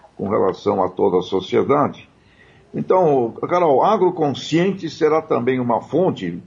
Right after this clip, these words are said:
seremos também aqui uma fonte para fatos científicos de nutrição. E ao lado do ital. O ital tem ótimo conhecimento, pesquisadores, cientistas, e vamos trabalhar para o alimento brasileiro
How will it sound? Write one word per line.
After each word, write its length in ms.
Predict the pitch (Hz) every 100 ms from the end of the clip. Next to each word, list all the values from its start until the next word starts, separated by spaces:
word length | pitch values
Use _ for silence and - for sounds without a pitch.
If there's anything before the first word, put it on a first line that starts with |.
| -
seremos 400 | 139 180 220 -
também 220 | 123 127
aqui 180 | 113 131
uma 180 | 123
fonte 340 | - 127 139 -
para 340 | - 143 131 - _ _ _
fatos 340 | - 170 165 -
científicos 640 | 170 - 196 196 - 156
de 120 | 165
nutrição. 600 | 170 170 160 - 95 78 - _ _ _ _ _ -
E 100 | -
ao 180 | 151 170
lado 220 | 156 147
do 120 | 147
ital. 420 | 185 185 143 80 -
O 140 | 110
ital 320 | 113 - 143
tem 180 | - 127
ótimo 420 | 131 147 123 113
conhecimento, 600 | 107 107 101 101 113 143
pesquisadores, 760 | - 110 - - 95 120 120 -
cientistas, 640 | 92 87 147 139 - - - - - _ _ -
e 300 | 156 - 175
vamos 320 | 113 147 170
trabalhar 520 | 170 175 170 127 147
para 100 | 110
o 20 | 104
alimento 400 | 110 117 123 123
brasileiro 760 | 120 104 104 113 143 151 -